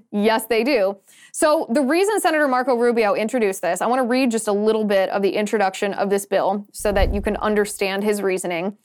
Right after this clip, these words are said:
He said, "A bill to protect Americans from the threats posed by certain foreign adversaries using current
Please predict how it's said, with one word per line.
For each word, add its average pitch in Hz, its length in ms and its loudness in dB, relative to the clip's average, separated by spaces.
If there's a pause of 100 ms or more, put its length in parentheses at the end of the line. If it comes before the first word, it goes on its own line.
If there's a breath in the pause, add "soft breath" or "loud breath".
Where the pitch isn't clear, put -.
(420 soft breath)
He 269 100 4
said, 262 360 2 (840)
"A 240 80 4
bill 254 360 2
to 359 120 -6
protect 269 380 -2
Americans 202 720 -2 (180)
from 214 300 -2
the 202 80 -2
threats 254 720 -2
posed 208 580 0
by 202 120 0
certain 339 360 -4
foreign 269 280 0
adversaries 208 840 0 (360 soft breath)
using 240 340 2
current 240 580 -2